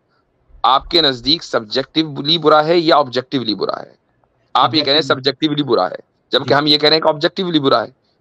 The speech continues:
Speaker 1: हिटलर ने भी इंसाफ किया था ना?
Speaker 2: जी।
Speaker 1: हिटलर ने भी इंसाफ किया था
Speaker 2: जी।
Speaker 1: या नहीं किया था? अब
Speaker 2: जी।
Speaker 1: आप उसके इंसाफ के कायल ना हो, बात अलग है,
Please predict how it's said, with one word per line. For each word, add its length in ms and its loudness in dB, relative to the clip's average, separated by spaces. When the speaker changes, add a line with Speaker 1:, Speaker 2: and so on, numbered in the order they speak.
Speaker 1:
हिटलर 280 2
ने 120 2
भी 80 2
इंसाफ 300 0
किया 180 -2
था 100 -4
ना? 140 -10
Speaker 2:
जी। 140 -14
Speaker 1:
हिटलर 240 2
ने 100 0
भी 60 -2
इंसाफ 240 0
किया 180 -2
था 120 -12
Speaker 2:
जी। 260 -10
Speaker 1:
या 80 0
नहीं 160 2
किया 200 0
था? 160 -14
अब 80 0
Speaker 2:
जी। 60 4
Speaker 1:
आप 120 0
उसके 220 -2
इंसाफ 420 2
के 100 0
कायल 280 0
ना 100 4
हो, 80 4
बात 200 4
अलग 180 0
है, 160 -8